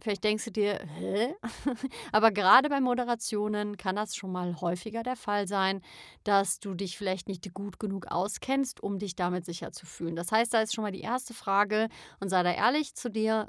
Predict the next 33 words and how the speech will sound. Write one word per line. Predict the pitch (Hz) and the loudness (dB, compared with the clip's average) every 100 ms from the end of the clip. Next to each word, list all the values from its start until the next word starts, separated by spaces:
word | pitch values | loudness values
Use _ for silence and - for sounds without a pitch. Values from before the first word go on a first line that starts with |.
| - | 0
ähm, | 190 190 190 196 _ _ - _ | 0 0 -2 -6 _ _ -20 _
wie | 190 | -6
gut | 190 208 - _ _ | -4 -8 -10 _ _
kennst | - 170 | -12 -10
du | - | -10
das | 233 - | -10 -10
Thema? | - 185 190 175 76 170 _ _ - - - _ _ _ _ | -8 -4 -2 -4 -6 -10 _ _ -20 -20 -20 _ _ _ _
Und | 214 | 4
dann | 254 | 6
gibt's | 285 285 | 6 2
natürlich | 302 294 - 214 214 185 | 2 2 2 2 2 -2
einfach | 196 196 - 180 | -2 -2 0 0
auch | - 170 | 0 -8
Dinge, | 170 185 170 | -2 0 0
die | 175 | -4
du | - | -14
tun | - - 220 | -6 0 0
kannst, | - 180 143 - - | -2 -8 -6 -6 -4
weil | 180 175 220 381 _ _ | 2 2 2 -2 _ _
Recherche | 214 233 240 302 320 - 285 | 2 2 4 4 4 4 0
ist | - 233 - | 2 0 -2
da | 185 214 202 196 196 _ | -2 4 6 6 2 _
schon | - 220 208 | -2 0 2
mal | 196 185 180 | 2 2 2
wirklich | 180 - 185 180 - - | -2 -4 -4 -2 -6 -8
ein | - 175 160 170 - _ _ | 0 0 0 -4 -8 _ _
unheimlich | 262 302 262 247 220 - | 4 6 6 4 2 -2
gutes | - 190 190 175 | -6 -8 -8 -4
Hilfsmittel, | - 233 - 220 226 202 - | 0 0 0 0 2 0 0
um | 202 190 | -2 0
dich | 185 180 | 0 -4
zu | - 180 | -8 -4
beruhigen. | 196 220 220 175 151 | 4 8 8 6 -2